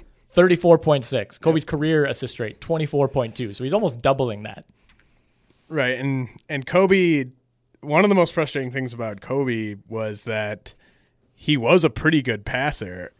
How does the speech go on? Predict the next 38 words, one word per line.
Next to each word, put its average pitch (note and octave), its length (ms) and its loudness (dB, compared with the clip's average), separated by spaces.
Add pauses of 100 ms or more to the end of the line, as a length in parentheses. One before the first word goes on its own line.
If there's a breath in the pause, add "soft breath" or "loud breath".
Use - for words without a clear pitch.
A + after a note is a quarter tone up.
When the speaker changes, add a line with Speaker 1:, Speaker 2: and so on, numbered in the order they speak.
(100)
Speaker 2:
Like, A#2+ 320 -10 (320)
when D3 200 0
he, E3 360 0
sometimes G3+ 460 2
he A#3+ 80 4
would G#3+ 100 4
have C3+ 240 0
these D3+ 200 2
games C3 520 -4
where A#2+ 360 -2
he, A#2 440 -6 (680 soft breath)
for C3+ 100 -2
whatever B2+ 340 0
reason, B2+ 600 -4 (320)
wanted B2 420 -6
to B2+ 60 -8
get A#2+ 260 -4
double-digit A#2 560 -6
assists. - 840 -12 (160)
Uh, G#2+ 400 -12
Speaker 1:
Very E3 140 0
Kyrie-like, A#2+ 580 -6
Speaker 2:
and C#3 160 0
Speaker 1:
yeah. C3 60 -8
Speaker 2:
he E3 140 -2
could A#2+ 260 -2 (300)
do, E3+ 240 0
yeah, D3+ 260 2
that's, A#2+ 320 -4 (100)
yeah, C3 220 -6
okay. A2+ 300 -8 (480 soft breath)
That's, - 360 -8 (120)
don't C3 180 -4
even B2+ 80 -4
get A#2 140 -10
me - 40 -16
started G#2 380 -12
on, G2 340 -16